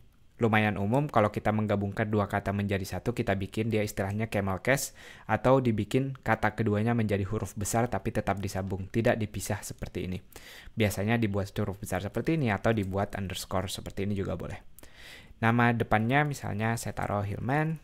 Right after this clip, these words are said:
nama belakangnya saya tulis Ramadan. Saya akan ganti tulisannya di sini.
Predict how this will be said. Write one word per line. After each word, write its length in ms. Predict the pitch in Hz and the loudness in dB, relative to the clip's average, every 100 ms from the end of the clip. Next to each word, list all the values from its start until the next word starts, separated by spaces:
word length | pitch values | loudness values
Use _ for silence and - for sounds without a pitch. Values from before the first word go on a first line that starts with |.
| - | -6
nama 240 | 104 95 | -2 -2
belakangnya 480 | 98 92 95 95 104 | -4 -4 -4 -2 -4
saya 160 | 104 | -4
tulis 400 | 98 95 95 - - | -6 -4 -6 -8 -12
Ramadan. 480 | - 95 90 - - - - - - - - - - - - | -6 -4 -4 -6 -10 -12 -20 -20 -20 -20 -20 -18 -16 -16 -16
Saya 200 | - 113 113 | -2 0 2
akan 160 | 110 | 2
ganti 240 | 98 92 110 | 0 -2 -2
tulisannya 400 | 104 98 101 98 | -2 -2 -4 -4
di 120 | 98 | -6
sini. 240 | - 110 | -6 -4